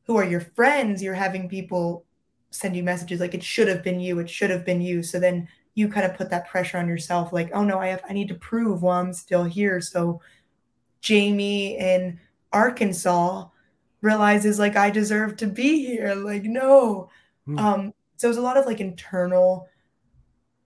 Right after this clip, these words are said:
Speaker 1: pressure, and that comes, like, I think when it starts airing, but also I didn't even expect getting that far. So then I think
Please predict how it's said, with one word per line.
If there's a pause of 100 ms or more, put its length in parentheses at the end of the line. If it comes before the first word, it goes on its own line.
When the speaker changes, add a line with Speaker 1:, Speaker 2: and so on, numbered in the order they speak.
(300)
Speaker 1:
pressure,
and (1120)
that
comes,
like,
I
think
when
it
starts (180)
airing, (240)
but
also (240)
I
didn't
even
expect
getting
that
far. (180)
So
then
I
think